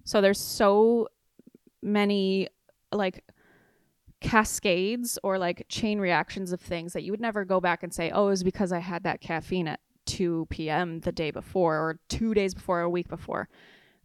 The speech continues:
But on a cellular level, like, on an, a l-, literally subatomic level, <laughs> like, when we're talking about mitochondria and the A T P inside of the mitoc-, mitochondria and how it's, like, literally your power plant for all your cells and all the functions within your body.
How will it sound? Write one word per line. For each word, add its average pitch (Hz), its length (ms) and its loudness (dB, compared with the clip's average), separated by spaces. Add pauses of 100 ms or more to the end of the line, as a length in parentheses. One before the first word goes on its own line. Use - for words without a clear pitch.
(120)
But 190 360 6 (840)
on 202 180 2
a 185 40 -2
cellular 240 640 2
level, 262 460 0
like, - 220 -4
on 196 160 -4
an, 185 260 -4
a - 60 -2
l-, 160 340 -6
literally 196 640 -2
subatomic 180 720 -2
level, 220 440 -2
<laughs> - 60 -4
like, 247 160 -2
when 202 140 -4
we're 190 100 -4
talking 196 220 -2
about 190 200 -2
mitochondria 180 640 -6
and 165 120 -8
the - 120 -12
A 180 60 -4
T 175 180 -8
P 185 160 -6
inside 185 280 -6
of 175 60 -8
the 170 60 -10
mitoc-, 180 440 -10
mitochondria 196 580 -6
and 196 120 -4
how 170 160 -2
it's, - 220 -6
like, 165 200 -4
literally 202 400 -6
your 185 160 -6
power 220 300 -6
plant - 340 -10
for 151 160 -8
all 165 160 -4
your 170 100 -4
cells 170 380 -6
and 160 100 -6
all 165 80 -6
the 160 80 -8
functions - 480 -12
within 180 240 -10
your 180 140 -8
body. 190 420 -10